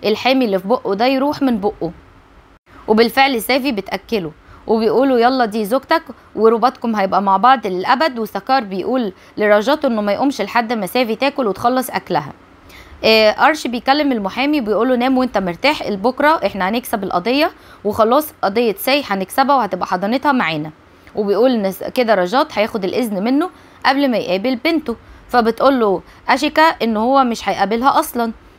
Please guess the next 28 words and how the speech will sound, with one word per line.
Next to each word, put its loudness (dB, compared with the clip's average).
"وبعدين 2
أنت 0
عشان -4
تبقى -2
الوصي -2
بتاع -2
ساي 0
يبقى 2
لازم 2
نعمل 0
حاجة، -2
لازم -2
تتجوزني". 0
فبيقول 0
لها: 4
"أنت 4
مستعجلة 2
على 2
إيه؟ -2
مفيش -4
استعجال". 0
قالت 0
له: 0
"يعني -2
أنت -2
هتكسر -2
وعدك 2
معايا؟". 0